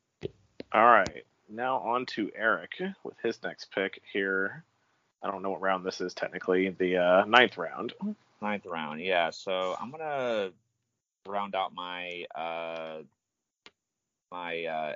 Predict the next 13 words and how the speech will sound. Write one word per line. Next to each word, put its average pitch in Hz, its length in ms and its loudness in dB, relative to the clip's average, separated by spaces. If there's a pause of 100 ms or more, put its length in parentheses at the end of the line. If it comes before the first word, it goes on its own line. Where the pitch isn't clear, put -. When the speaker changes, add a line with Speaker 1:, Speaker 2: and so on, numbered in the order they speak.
(100)
Speaker 2:
edge 113 340 0
rushers 85 600 -6
here, 82 460 -8 (580)
and 87 880 -4 (260)
I'm 92 120 -12
gonna 90 180 -2
get 87 260 -2
me 87 560 -6 (280)
a 80 800 0 (1120)
younger 110 340 -2
guy 98 380 4
that 87 160 -12
can 80 340 -12